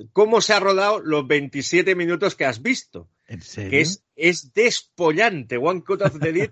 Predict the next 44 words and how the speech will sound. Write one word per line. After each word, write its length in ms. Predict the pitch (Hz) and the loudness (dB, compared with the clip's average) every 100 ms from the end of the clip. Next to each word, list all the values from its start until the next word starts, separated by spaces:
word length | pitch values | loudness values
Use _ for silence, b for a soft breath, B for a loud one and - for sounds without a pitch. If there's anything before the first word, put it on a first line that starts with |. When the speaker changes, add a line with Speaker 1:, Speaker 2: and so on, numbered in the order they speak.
| - | -10
Speaker 2:
<laughs> 400 | 127 _ 117 - | -16 _ -14 -4
Speaker 1:
es 160 | 156 | -2
despollante 520 | 175 - 185 180 185 | -2 -2 -2 -2 0
porque, 240 | 226 151 131 | -2 -2 -4
al 60 | |
fin 140 | 113 147 | -4 -6
y 40 | |
al 100 | 156 | -4
cabo, 300 | 156 180 208 | -2 -4 -6
eh, 680 | - 127 120 113 110 107 101 - | -6 -4 -2 -4 -4 -6 -10 -10
eh, 220 | 104 101 101 - - - | -10 -10 -14 -20 -20 -12
es 240 | - 135 - | -4 -2 -2
un 220 | 170 165 | 0 0
señor 500 | - 175 190 160 98 _ _ _ _ | 2 2 4 2 -2 _ _ _ _
japonés 640 | - 147 143 156 175 123 | -6 -4 0 2 2 0
que 600 | - 123 117 120 117 113 110 | -6 -4 -2 0 -2 -4 -6
tiene 200 | 143 151 | -4 -2
una 180 | 151 | 0
carrera 320 | 139 143 156 139 | 0 2 2 2
muy 100 | 147 | 2
discreta 540 | 151 - 170 165 190 | 2 2 0 2 0
que 140 | 147 | 0
le 100 | 135 | 0
dicen, 400 | 131 131 - 120 | 0 -2 -2 -4
"Oye, 160 | 160 165 | 0 0
vamos 260 | 143 175 175 | 0 -2 0
a 60 | |
abrir 180 | 170 175 | 2 2
un 120 | 165 | 0
canal 500 | 156 151 160 180 165 | -2 0 2 2 0
de, 800 | 131 127 127 123 120 117 113 107 80 | 0 0 0 0 0 -2 -4 -6 -12
de 380 | 95 95 92 | -10 -6 -6
temático 480 | 92 117 131 135 151 | -8 -4 -2 0 2
de 140 | 139 117 | 0 0
pelis 260 | 135 139 | -2 -2
de 100 | 131 | -2
terror 420 | 135 139 147 170 _ _ _ _ b b b b | 0 2 2 0 _ _ _ _ b b b b
y 80 | 127 | -2
vamos, 400 | 143 165 - - | 0 0 -2 -2
queremos 340 | 135 151 156 | 0 2 0
una 240 | 160 160 139 | 0 0 0
película 440 | 147 151 160 151 | 0 0 0 0
plano 220 | 143 139 | 0 0
secuencia 680 | 135 123 156 156 160 180 | -2 0 2 2 0 -2